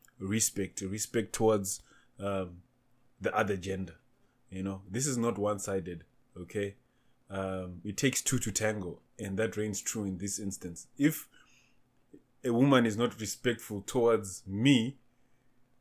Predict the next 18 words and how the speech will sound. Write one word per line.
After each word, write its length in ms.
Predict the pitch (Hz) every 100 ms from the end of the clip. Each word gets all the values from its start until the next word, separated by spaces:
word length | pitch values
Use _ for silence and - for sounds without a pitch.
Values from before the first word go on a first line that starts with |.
| -
I 140 | 123
do 300 | 117 107 139
not 160 | 151 135
have 380 | 113 127 127 113
the 100 | 107
grounds 280 | 120 123 -
to 40 |
be 100 | 110
respectful 600 | 107 - 127 127 - 117
towards 380 | - 120 120 110
her. 420 | 101 131 123 - _ _ _ _ _ _
You 120 | 104 107
know, 220 | 110 110 - - _ -
this 260 | 120 180
is 180 | 185 127
one 420 | 110 107 139 143
thing 240 | 139 127 110
that 200 | 117